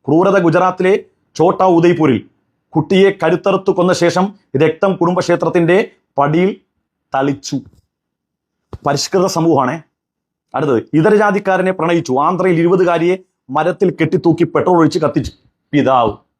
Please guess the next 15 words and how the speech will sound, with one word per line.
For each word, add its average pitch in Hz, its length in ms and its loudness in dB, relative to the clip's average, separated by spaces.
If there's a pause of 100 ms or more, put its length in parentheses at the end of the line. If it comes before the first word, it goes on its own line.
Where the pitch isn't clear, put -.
(340)
രണ്ടായിരത്തി 175 440 0
ഇരുപത്തഞ്ചിലെ 185 460 2 (340)
പരിഷ്കൃത 175 380 -2 (100)
സമൂഹത്തിന്റെ 165 440 -2
വാർത്തയാണ്. 143 360 -4 (320)
അടുത്തത്, 156 220 0 (180)
യു 180 80 2 (100)
പിയിൽ 208 220 0
നാല് 185 180 0
വയസ്സുകാരിയെ 175 580 -2
കൊന്ന് 165 180 0 (380)
ചാക്കിൽ 156 380 0
കെട്ടി. 135 200 0 (200)
കൊലപാതകം 196 480 0 (220)
ഐശ്വര്യത്തിന്. 165 520 0